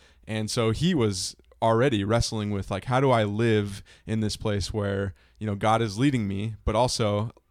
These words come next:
I'm alone. I'm an exile in this place. And so i-, if you read it kind of high level, it almost seems like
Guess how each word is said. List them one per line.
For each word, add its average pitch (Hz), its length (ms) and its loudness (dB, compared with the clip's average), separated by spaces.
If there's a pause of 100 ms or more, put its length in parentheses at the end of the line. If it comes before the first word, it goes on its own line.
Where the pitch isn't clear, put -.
(400)
I'm 107 440 0
alone. 104 460 2
I'm 110 180 -2
an 107 120 0
exile 107 500 -4
in 110 80 -6
this 101 140 -4
place. - 500 -10 (540)
And 120 100 -4
so 139 220 4
i-, 107 120 -4 (160)
if 147 160 0
you 156 140 2
read 170 240 2
it 117 340 -2
kind 127 200 -2
of 104 260 -6 (160)
high 127 180 -2
level, 120 460 -2 (140)
it 123 100 0
almost 143 260 4
seems 131 220 2
like 117 300 2